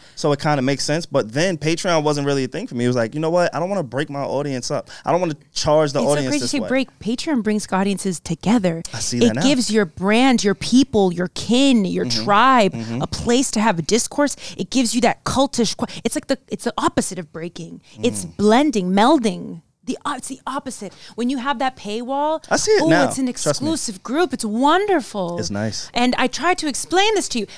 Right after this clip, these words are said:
Speaker 2: But here's the thing, listeners, and I bet you you're wondering now, Save On.
Speaker 1: Yeah. What are they wondering?
Speaker 2: What are your ideas? What are your thoughts on it now? Would
Speaker 1: Today?
Speaker 2: you still charge your guests to come on your show? How?
Speaker 1: No.
Speaker 2: What has changed?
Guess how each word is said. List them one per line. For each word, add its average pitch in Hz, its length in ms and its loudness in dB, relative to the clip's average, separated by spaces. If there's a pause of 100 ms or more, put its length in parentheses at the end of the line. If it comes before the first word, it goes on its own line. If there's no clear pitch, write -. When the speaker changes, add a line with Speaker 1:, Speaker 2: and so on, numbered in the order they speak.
Speaker 2:
But 285 140 2
here's 359 200 4
the 302 80 -2
thing, 370 320 4
listeners, 220 540 4 (200)
and 240 140 4
I 269 60 4
bet 392 200 2
you 285 60 4
you're 233 140 6
wondering 262 400 4
now, 269 380 4 (480)
Save 427 280 2 (200)
On. 180 260 0 (340)
Speaker 1:
Yeah. 156 200 -6 (480)
What 127 120 0
are 131 80 0
they 120 80 -2
wondering? 107 280 -6
Speaker 2:
What 415 160 6
are 440 80 4
your 427 280 6
ideas? 392 460 4
What 226 140 4
are 233 40 6
your 269 140 6
thoughts 320 260 4
on 359 100 4
it 370 100 2
now? 392 340 4 (240)
Would 240 160 0
Speaker 1:
Today? 240 140 0
Speaker 2:
you 359 80 4
still 233 500 2 (180)
charge 185 380 0
your 247 100 -2
guests - 440 -6
to 247 60 0
come 254 200 4
on 190 120 0
your 233 120 0
show? 254 400 4 (160)
How? 302 160 0
Speaker 1:
No. 220 140 -4
Speaker 2:
What 349 160 4
has 330 200 -2
changed? 180 560 -10